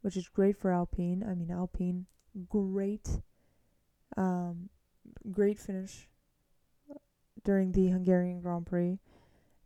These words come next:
Lance Stroll, Valtteri Bottas, both will have to serve a five-place grid penalty. And then, of course, you have all those poor drivers who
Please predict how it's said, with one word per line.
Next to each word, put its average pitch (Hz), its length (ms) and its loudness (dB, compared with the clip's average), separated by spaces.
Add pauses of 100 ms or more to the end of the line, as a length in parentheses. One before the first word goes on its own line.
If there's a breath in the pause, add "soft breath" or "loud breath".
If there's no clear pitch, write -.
Lance 202 300 10
Stroll, 202 560 2
Valtteri 185 360 8
Bottas, 185 760 0 (180)
both 196 560 12
will 202 400 10
have 196 260 4
to 185 100 -10
serve 190 440 2
a 175 280 -4 (100)
five-place 180 540 2
grid 180 220 -2
penalty. 175 500 0 (680)
And 202 200 8
then, 185 80 8
of 180 140 2
course, 180 260 -6
you 185 100 2
have 175 320 0 (1160 soft breath)
all 208 260 8
those 190 240 8
poor 196 680 4 (140)
drivers 180 600 4
who 180 440 4